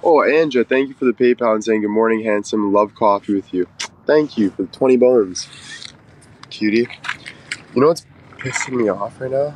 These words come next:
My parents always fight, but it's actually really funny. Fighting's actually funny. I used to think it's, like, real, but it's always just, like, <laughs>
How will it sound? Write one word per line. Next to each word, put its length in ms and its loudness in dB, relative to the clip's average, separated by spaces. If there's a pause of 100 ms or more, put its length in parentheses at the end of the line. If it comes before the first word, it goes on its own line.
My 100 0
parents 300 0
always 320 0
fight, 320 -8 (720)
but 80 -4
it's 100 -2
actually 280 0
really 200 6
funny. 380 -2 (1600)
Fighting's 400 0
actually 300 -4
funny. 440 -6 (1200)
I 60 2
used 160 2
to 60 -4
think 180 0
it's, 120 2
like, 160 2
real, 360 4
but 120 4
it's 100 0
always 280 2
just, 160 0
like, 140 4
<laughs> 60 -2